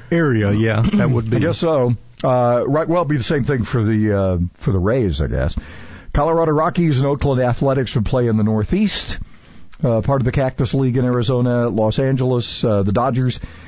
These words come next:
Speaker 2: White Sox, Re-, uh, Reds, Cleveland Indians, and, uh, Angels would play in the West, and then the Northwest would be the Brewers, the Padres, the Mariners, the Rangers,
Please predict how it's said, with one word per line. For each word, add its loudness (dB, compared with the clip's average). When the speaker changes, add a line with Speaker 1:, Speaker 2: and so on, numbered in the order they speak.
Speaker 2:
White 0
Sox, -2
Re-, 0
uh, 2
Reds, 0
Cleveland 2
Indians, 0
and, 2
uh, 2
Angels 0
would 0
play 0
in 2
the 0
West, -2
and 2
then 2
the 0
Northwest -2
would 0
be 0
the 0
Brewers, 0
the -2
Padres, 0
the 0
Mariners, 2
the -2
Rangers, 0